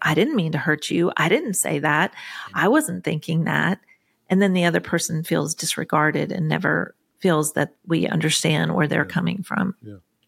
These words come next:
Speaker 2: Yeah. We call it the court case. You can win the court case and lose the relationship. And what
Speaker 1: Mm-hmm.
Speaker 2: matters is the relationship.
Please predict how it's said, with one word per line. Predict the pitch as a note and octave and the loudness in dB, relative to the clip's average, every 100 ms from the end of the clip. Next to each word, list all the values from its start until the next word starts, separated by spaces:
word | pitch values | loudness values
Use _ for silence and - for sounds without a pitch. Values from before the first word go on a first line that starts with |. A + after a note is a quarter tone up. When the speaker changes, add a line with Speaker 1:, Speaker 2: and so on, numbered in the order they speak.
| _ _ _ | _ _ _
Speaker 2:
Yeah. | G2 | _
We | A2 | -8
call | A#2 C3+ A2+ | -2 0 0
it | |
the | G2 | -2
court | - B2+ A#2+ | 0 0 0
case. | - G2 G2 G2 | -2 0 0 -4
You | |
can | - G2 | -4 2
win | A2 G2+ | 2 2
the | |
court | F2+ G#2+ F#2+ | 0 0 0
case | - F2+ F2+ - | 0 0 0 -2
and | F2+ | 0
lose | F#2 G2 D#2+ | 2 0 0
the | D#2+ | 0
relationship. | E2 E2+ F2 - D#2 - D2+ - _ - - - _ | 2 2 0 -4 -4 -2 -2 -4 _ -20 -20 -20 _
And | F2 F2 F2+ | -6 -4 -2
what | D#2+ | -2
Speaker 1:
Mm-hmm. | G#2 | 0
Speaker 2:
matters | A#2 C3+ F#2 | 2 2 -2
is | - - - | -12 -20 -6
the | |
relationship. | E2+ A#2 A#2+ G#2 | -2 0 0 -4